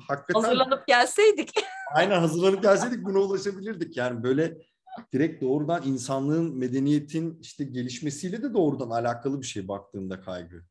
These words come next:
Speaker 2: Hı hı.
Speaker 1: Hep bir tedirginlik var. Yani bir önce işte aç kalmamaya çalışıyorsun.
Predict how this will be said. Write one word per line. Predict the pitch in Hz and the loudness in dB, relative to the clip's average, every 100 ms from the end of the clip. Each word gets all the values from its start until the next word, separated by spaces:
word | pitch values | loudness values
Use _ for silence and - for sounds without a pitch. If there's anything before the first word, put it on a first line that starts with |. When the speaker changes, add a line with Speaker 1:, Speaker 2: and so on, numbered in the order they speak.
| _ _ - | _ _ -12
Speaker 2:
Hı | |
hı. | 185 | -8
Speaker 1:
Hep | 196 | -6
bir | 202 | -4
tedirginlik | 170 156 180 202 240 233 | -2 -2 -4 -10 -12 -4
var. | 220 151 - | 0 0 -2
Yani | 117 127 135 | -6 -6 -6
bir | 147 | -4
önce | 143 160 175 190 175 | -2 -2 2 0 0
işte | 165 165 | -4 -4
aç | 175 - | -4 -2
kalmamaya | 170 139 113 107 98 | -2 -2 -4 -8 -10
çalışıyorsun. | 101 95 - - - 120 | -14 -16 -18 -20 -18 -18